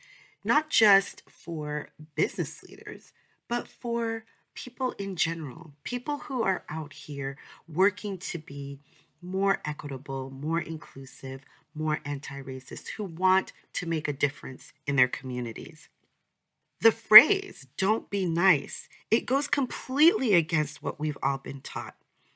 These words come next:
what we've learned, what we teach our children. I mean, nice is our default, right? Especially as parents. We understand that.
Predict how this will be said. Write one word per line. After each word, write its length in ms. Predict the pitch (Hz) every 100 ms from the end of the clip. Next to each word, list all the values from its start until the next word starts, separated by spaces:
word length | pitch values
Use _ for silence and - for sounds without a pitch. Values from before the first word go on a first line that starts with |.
| _
what 240 | 151 - 151
we've 260 | 135 -
learned, 540 | 143 233 247 233 226 202
what 180 | 143
we 120 | 143 123
teach 300 | - 151 -
our 100 | -
children. 760 | - 220 220 220 208 202 202 - - - - _ _ _
I 80 | 240
mean, 320 | 247 233 220 - -
nice 500 | 190 208 269 359 -
is 140 | 254
our 140 | 214 185
default, 720 | 170 190 - 320 320 - -
right? 340 | 147 190 339 - _ _ _ _
Especially 920 | - 185 - - - - 320 - 175 -
as 160 | 139
parents. 500 | - - - - -
We 140 | 240 -
understand 760 | 240 240 226 - - 269 247
that. 220 | 131 -